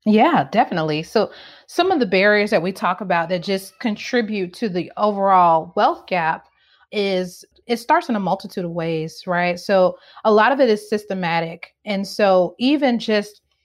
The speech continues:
eradicating the myth of, you know, you could just pull yourself up by the bootstraps, you can just go out there and make something of yourself, or you could just go out there and work, is not taking into account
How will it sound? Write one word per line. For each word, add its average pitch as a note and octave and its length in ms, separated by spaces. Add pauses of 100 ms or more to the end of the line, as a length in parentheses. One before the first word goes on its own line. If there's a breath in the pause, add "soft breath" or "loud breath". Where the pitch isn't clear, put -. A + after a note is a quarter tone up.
(220)
eradicating G#3+ 880
the F#3 100
myth G3+ 420
of, E3+ 400 (200)
you G3 180
know, D#3+ 300
you F3 200
could G#3 140
just F3+ 260
pull B3+ 180
yourself A3 400
up F3+ 140
by F3 140
the E3+ 80
bootstraps, F3+ 760
you G#3 180
can F#3 340 (400 soft breath)
just - 260
go A#3+ 120
out G3+ 200
there G3 140
and F#3+ 80
make G3+ 140
something G3 340
of F3 120
yourself, F3 480
or E3 60
you F#3 120
could G3 100
just F3+ 240
go A3+ 120
out G3+ 200
there F#3 180
and E3+ 120
work, F#3+ 280
is F3 140
not G3 300
taking G3 300
into F#3 300
account F3 520